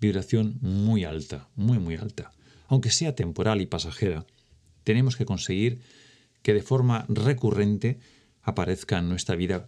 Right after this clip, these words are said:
especialmente cuando estamos en esos momentos de crisis, porque nos ayudan a que nuestra mente se llene de buena vibración.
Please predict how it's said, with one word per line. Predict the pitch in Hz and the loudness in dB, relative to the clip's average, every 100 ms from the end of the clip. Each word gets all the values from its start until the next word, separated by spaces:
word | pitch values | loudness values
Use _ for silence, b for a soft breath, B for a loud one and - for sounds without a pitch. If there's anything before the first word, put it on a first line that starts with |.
| _ | _
especialmente | - - 123 135 120 120 | -2 0 2 4 4 2
cuando | 107 92 | 0 -2
estamos | - 110 110 - - | 0 0 0 -4 -2
en | 104 | 2
esos | 110 127 | 2 4
momentos | 110 87 87 78 78 | 2 2 -2 -2 -4
de | 85 | -2
crisis, | 90 87 - - _ | -4 -4 -6 -12 _
porque | 110 104 90 | -2 0 -2
nos | 87 - | -4 0
ayudan | 113 131 127 | 2 4 2
a | 107 | 0
que | 90 | -2
nuestra | 85 - - 82 | -2 -2 -4 -4
mente | 110 92 107 110 98 104 - B B B B | -2 0 2 2 2 0 -2 B B B B
se | - 131 101 | 0 2 4
llene | 107 113 101 | 4 2 2
de | 87 | 0
buena | 82 92 87 | 0 0 0
vibración. | 82 85 120 113 - | -2 -4 -2 -2 -2